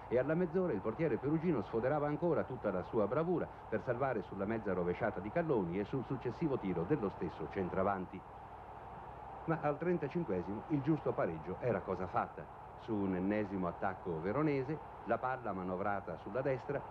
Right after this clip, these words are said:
giungeva da Gentile, che per farsi perdonare l'autogol metteva al centro un traversone perfetto. Ecco appunto lo stopper veronese che si avvicina all'area perugina,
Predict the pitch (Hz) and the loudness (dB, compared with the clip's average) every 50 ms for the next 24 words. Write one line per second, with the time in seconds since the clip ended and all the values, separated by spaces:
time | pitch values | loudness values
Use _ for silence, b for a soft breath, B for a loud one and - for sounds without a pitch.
0 | - - - - - - 131 139 147 127 135 135 139 139 143 147 - - - - | -12 -12 -12 -10 -2 2 4 4 4 4 4 2 4 2 2 0 -2 -6 -12 -12
1 | - 104 101 101 95 90 90 - 113 143 156 151 - 190 170 110 - - - - | -4 -2 0 2 2 0 -2 0 0 0 0 0 0 -2 0 0 -2 -4 -4 -10
2 | - - - - - - 151 - - - 131 117 - - 143 139 127 110 - - | -12 -12 -12 -4 0 0 0 0 0 -2 -2 -2 0 0 0 0 0 -4 -6 -8
3 | 98 85 - 107 101 92 98 101 104 110 110 101 92 90 87 95 101 113 - 156 | -8 -6 -4 -4 -2 -2 -2 -2 0 0 0 0 0 0 0 0 0 0 0 0
4 | 151 104 85 78 78 82 - - - - - - 104 123 123 - 160 156 143 120 | 2 2 2 0 0 -4 -8 -10 -12 -12 -4 0 0 0 2 2 2 2 4 4
5 | 139 143 135 - 107 90 85 82 - 90 90 82 - 104 98 87 92 95 87 90 | 2 0 0 0 0 0 0 -2 -2 -2 -2 -2 0 -2 -2 2 2 2 2 2
6 | 90 90 - - 92 90 92 85 - 95 95 - 156 147 113 - - 73 - - | 0 0 0 0 0 2 2 2 0 -2 0 2 2 2 2 0 -6 -10 -10 -10
7 | - - - - - - - - - - - - - 101 - - 95 90 - - | -14 -14 -14 -12 -12 -12 -12 -12 -12 -12 -8 -2 -2 -2 2 2 0 0 0 -4
8 | 104 98 98 87 - 95 87 82 85 - - - 98 92 - 92 87 85 82 87 | -4 -4 -4 -4 -2 -2 -2 -2 -2 -4 0 0 0 0 0 -2 -2 0 0 2
9 | 82 90 95 98 95 90 80 85 80 76 - - - - - - - - - - | 2 2 2 4 2 2 2 0 -4 -4 -6 -10 -10 -10 -10 -10 -10 -10 -10 -10
10 | - - - - - - 92 90 82 - 104 95 90 87 87 85 85 87 87 87 | -8 -6 -6 -2 0 0 0 0 0 2 2 2 4 2 2 2 2 2 2 2
11 | 82 82 82 76 - 104 120 151 139 156 180 170 170 | 0 -2 -4 -4 -4 -2 -2 0 0 2 2 4 2